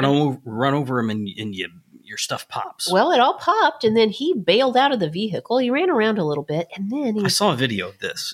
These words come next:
Speaker 1: His,
Speaker 2: I
Speaker 1: his running around was fantastic.
Speaker 2: I, I, as I was reading this,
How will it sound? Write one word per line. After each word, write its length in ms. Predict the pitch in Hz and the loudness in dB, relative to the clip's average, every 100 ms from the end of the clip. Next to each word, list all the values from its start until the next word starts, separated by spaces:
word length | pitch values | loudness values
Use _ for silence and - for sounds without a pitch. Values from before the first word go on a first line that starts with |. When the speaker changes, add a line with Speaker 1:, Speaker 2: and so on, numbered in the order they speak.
| - | -4
Speaker 1:
His, 140 | - | -2
Speaker 2:
I 180 | 233 247 | 0 -2
Speaker 1:
his 200 | 147 131 | -2 0
running 260 | 139 156 127 | 2 2 2
around 380 | 113 123 127 117 | 2 2 2 0
was 160 | 104 | -6
fantastic. 480 | - 101 - - 101 | -4 -6 -6 -6 -2
Speaker 2:
I, 340 | 247 285 285 - - | 2 2 0 -4 -6
I, 180 | - 262 | -4 0
as 160 | 269 254 | 0 2
I 60 | 269 | 2
was 160 | 233 | 2
reading 320 | 202 277 294 262 | 0 2 4 4
this, 180 | 233 | 2